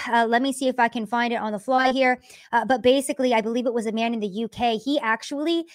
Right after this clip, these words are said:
committed suicide and shot his wife and children because it was found out that he forged his, uh, vaccine, yeah, the vaccine card for his wife. And he was scared that the government was going to come and take him to prison and take his children away.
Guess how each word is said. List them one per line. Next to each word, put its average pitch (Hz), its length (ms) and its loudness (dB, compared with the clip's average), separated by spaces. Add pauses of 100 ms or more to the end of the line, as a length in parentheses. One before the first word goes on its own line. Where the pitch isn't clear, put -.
(260)
committed 339 340 2
suicide 269 680 2
and 233 160 -4
shot 269 260 2
his 262 180 -4
wife 240 300 2
and 214 140 -4
children 269 600 0 (300)
because 262 240 0
it 233 80 -2
was 233 160 -4
found 247 380 0
out 233 220 4
that 214 180 -2
he 254 100 -4
forged 233 640 0
his, 220 580 0
uh, 202 120 -2 (100)
vaccine, 214 480 -4 (320)
yeah, 220 180 -2
the 208 120 -4
vaccine 220 500 -4
card 254 380 2
for 208 120 -4
his 196 160 -4
wife. 202 400 0 (360)
And 233 200 2
he 277 120 -4
was 262 180 -2
scared 247 300 2
that 226 140 -4
the 220 60 0
government 226 440 0
was 214 120 -8
going 220 280 -2
to 220 60 -6
come 208 280 -2
and 196 100 -6
take 226 240 -4
him 220 120 -6
to 202 60 -6
prison 214 380 -4
and 196 120 -6
take 208 240 -2
his 202 160 -4
children 202 320 -4
away. 254 300 4